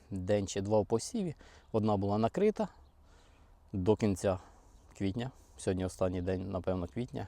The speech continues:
якось так, чи передостанній. А одна ні разу не накривалася. Зараз відкриємо і покажу вам різницю в розвитку. Відкрили наш спанбонд, але печем для початку у відкритий ґрунт,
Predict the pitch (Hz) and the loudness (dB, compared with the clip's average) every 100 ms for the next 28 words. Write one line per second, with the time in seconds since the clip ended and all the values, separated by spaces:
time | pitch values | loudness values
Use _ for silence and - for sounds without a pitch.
0 | - 92 95 - 120 143 98 - 131 120 | -4 -4 -4 -6 -6 -6 -6 -2 -2 -4
1 | - 113 113 - - - - 139 160 98 | -4 -2 -2 -8 -20 -20 -2 4 4 4
2 | 117 - 113 110 104 107 110 104 101 95 | 0 0 -4 -2 4 4 4 0 -2 -2
3 | 98 92 90 - 90 107 107 - - - | -2 0 0 0 -2 0 0 -2 -10 -6
4 | 107 - 175 151 110 113 - 98 90 113 | -4 -2 -2 0 -2 -4 -4 -4 -2 -4
5 | 110 101 - 92 98 98 107 104 92 95 | -4 -8 -10 -2 0 0 -2 -2 0 0
6 | 98 92 104 95 - - - - - - | 0 -4 -6 -12 -16 -20 -20 -20 -20 -20
7 | - - - - - - - - - - | -20 -20 -20 -20 -20 -20 -20 -20 -20 -20
8 | - - - - 127 - 110 98 101 101 | -20 -20 -18 2 2 6 6 6 4 0
9 | - 139 156 214 240 214 - 110 139 180 | 2 4 6 6 6 6 4 6 8 6
10 | 147 - 117 - 147 139 - - 110 - | 4 -2 -2 6 8 8 4 0 0 2
11 | 110 131 123 - 113 - - - - - | 2 4 2 0 -4 -6 -20 -20 -20 -20
12 | _ - 110 107 - 110 98 110 147 185 | _ -2 0 0 4 4 4 2 4 4
13 | 170 | 2